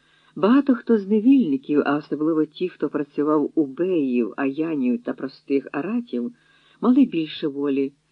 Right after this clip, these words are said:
проникали в степ, ловили там всіляку дрібну живність, ховрашків, сусликів, польових мишей, черепах, видирали з гнізд пташині яйця.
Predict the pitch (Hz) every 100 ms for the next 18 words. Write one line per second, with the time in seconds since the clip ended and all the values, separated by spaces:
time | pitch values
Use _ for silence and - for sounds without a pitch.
0 | _ - 202 220 240 277 190 143 - -
1 | 151 156 - 151 202 247 156 151 139 139
2 | _ _ - 147 147 143 139 139 131 139
3 | 135 180 175 160 160 160 _ _ _ _
4 | - 240 160 - - - 208 190 139 -
5 | 185 208 - 170 - 180 175 143 139 139
6 | 139 131 131 - 165 196 160 131 123 120
7 | 151 202 190 _ - - - 180 208 262
8 | 254 233 156 151 208 202 - 143 - 151
9 | 147 127 - - - - -